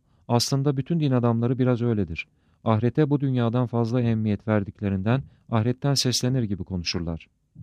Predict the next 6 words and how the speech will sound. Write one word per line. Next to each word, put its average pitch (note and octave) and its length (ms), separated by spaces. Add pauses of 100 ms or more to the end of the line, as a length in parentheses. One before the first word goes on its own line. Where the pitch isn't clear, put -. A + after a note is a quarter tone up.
(1120)
Ayrılmalarına C#3 640
yakın C3+ 280
Mihrişah B2 460
Sultan B2+ 380
aniden B2 440
sordu. F2 420